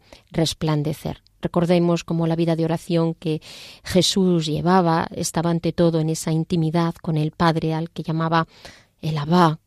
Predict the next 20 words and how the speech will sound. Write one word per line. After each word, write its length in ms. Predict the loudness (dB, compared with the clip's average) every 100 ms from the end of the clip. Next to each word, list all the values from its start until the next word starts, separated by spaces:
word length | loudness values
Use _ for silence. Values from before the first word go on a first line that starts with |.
| _ -10
esa 680 | -8 -4 -4 -2 -4 -6 -10
palabra 460 | -8 -2 0 0 -4
tan 300 | -4 -6 -8 -8
entrañable 920 | -6 -6 -6 -2 2 4 4 2 0 -6 -20 -20 -20 _
en 160 | -4 -2
arameo, 560 | 0 6 8 8 6 0 -14 -20 -20 -6
que 560 | -2 0 2 0 -2
está 520 | -4 -4 -2 0 -2 -4 _ -20
haciendo 340 | -6 2 4 2
referencia 480 | 0 2 2 4 2
a 20 |
esa 200 | 2 -2
cercanía 920 | 0 -2 -2 -2 2 4 6 6 2 -4 -20 -20 _ _
con 200 | 0 4
el, 600 | 4 2 -2 -6 -10 -2
con 180 | 4 6
el 140 | 4
Padre, 580 | 4 4 6 4 2 -6
puesto 340 | -14 -16 -10 -8
que 460 | -2 0 0 -6